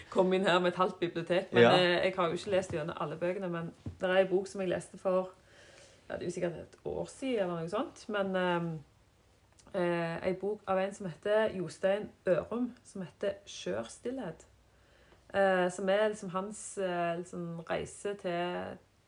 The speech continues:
Speaker 1: om det er tolv forskjellige plasser rundt forbi, der mennesket har på en måte trukket seg tilbake og vært i stillhet. Enten, eh, i fellesskap eller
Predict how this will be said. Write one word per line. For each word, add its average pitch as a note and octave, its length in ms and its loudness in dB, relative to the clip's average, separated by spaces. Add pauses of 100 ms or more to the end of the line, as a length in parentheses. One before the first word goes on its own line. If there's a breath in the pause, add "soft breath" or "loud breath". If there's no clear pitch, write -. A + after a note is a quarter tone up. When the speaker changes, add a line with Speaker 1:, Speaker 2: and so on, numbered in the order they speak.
(260)
Speaker 1:
om E3+ 180 -8
det - 120 -6
er - 40 -20
tolv G3 300 -4
forskjellige F3+ 380 -6
plasser F#3 260 -10
rundt F3+ 120 -8
forbi, G3 200 -6 (600 loud breath)
der F#3 280 0
mennesket F3+ 540 -8
har E3+ 280 -4 (440)
på G3+ 60 -6
en F3 60 -4
måte D#3+ 160 -10
trukket G3 220 -12
seg F#3 120 -8
tilbake D3 280 -6
og F3+ 80 -8
vært - 200 -16
i F3+ 40 -16
stillhet. G3+ 360 -8 (240)
Enten, G#3+ 480 -6 (380 loud breath)
eh, F3+ 320 -2
i E3+ 180 -4
fellesskap A3 640 -2 (480 soft breath)
eller F3 420 -4